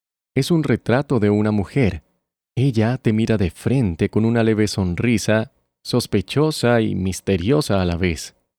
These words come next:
En el episodio de hoy, hablaremos de una de las pinturas más famosas del mundo, la Mona Lisa. La Mona Lisa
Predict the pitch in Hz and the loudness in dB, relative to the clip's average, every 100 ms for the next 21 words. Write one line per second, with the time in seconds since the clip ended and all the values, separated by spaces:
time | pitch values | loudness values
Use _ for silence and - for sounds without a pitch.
0 | _ _ _ _ _ _ 135 123 107 90 | _ _ _ _ _ _ 0 2 0 -2
1 | 85 127 135 117 117 135 101 117 - _ | 0 0 2 2 4 4 2 0 -6 _
2 | 135 135 143 170 170 117 107 113 110 101 | 0 2 2 2 2 0 0 2 2 0
3 | 90 92 82 113 110 104 - 92 87 131 | -2 -4 -2 0 0 0 -4 -6 -2 0
4 | 170 - 127 101 98 - 90 104 117 110 | -2 -2 0 2 0 -2 -2 0 0 0
5 | 85 78 - _ _ _ _ _ _ - | -2 -6 -10 _ _ _ _ _ _ -2
6 | 123 98 110 143 131 110 87 - 73 - | 0 2 2 2 2 2 2 -2 -6 -10
7 | _ _ _ _ _ _ _ _ _ _ | _ _ _ _ _ _ _ _ _ _
8 | _ 120 110 107 101 85 139 131 110 117 | _ 0 2 2 0 0 -2 0 -2 -2